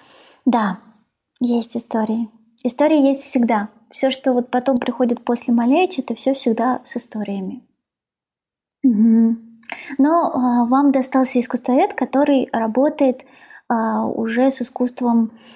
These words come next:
уже таким конкретно понятным, что это искусство, и, ам, я специализируюсь на том, что было до Малевича, и не на русском искусстве, вот так вот.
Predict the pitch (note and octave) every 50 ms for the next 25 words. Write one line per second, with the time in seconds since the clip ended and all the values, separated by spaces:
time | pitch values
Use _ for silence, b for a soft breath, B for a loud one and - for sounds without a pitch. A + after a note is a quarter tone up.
0 | B B B B B B B B B B B B B B B B B _ _ _
1 | _ _ A#3+ B3+ A#3+ B3+ B3+ C4+ C4+ - C4 B3+ A#3 C4 C4 C4+ C4 C#4+ C#4+ D4+
2 | D4 C4+ B3 A#3+ C4 B3+ B3+ C4 B3+ A#3+ A3+ - - - G#3 G#3 - - - A3+
3 | G#3+ - - A3+ A3 - - - D4 D#4+ F#4 F4+ - - C#4 B3+ A#3+ A#3 A3+ A3
4 | A3 - - - A3+ A3+ A3+ A3+ A3+ A3+ A3 A3 A3 A3 A3 A3 A3 A3 G#3+ G#3+
5 | G#3+ - - - - - - - - - - - - G#3+ A3 A#3 A#3+ B3 A#3+ -
6 | A#3 - - A3 A3 A3 A3 A#3 A3+ A3+ A3 G#3+ - - - G#3+ G#3 G#3 G#3 G#3
7 | - _ _ - A3 A3 A3 A3 - - A#3 A3 G#3+ - G#3 G3+ - G3+ - G#3+
8 | G3+ G3+ G3 F#3+ F#3+ F#3+ F#3 F#3+ G#3+ - - - - - - - A#3+ A#3 A3+ A#3
9 | A3 G#3+ G#3+ G3+ G3+ G3 - - - G#3 G3+ G3+ G#3 - - - A#3+ A#3 - -
10 | - - - A3 - _ - G#3+ G#3+ - -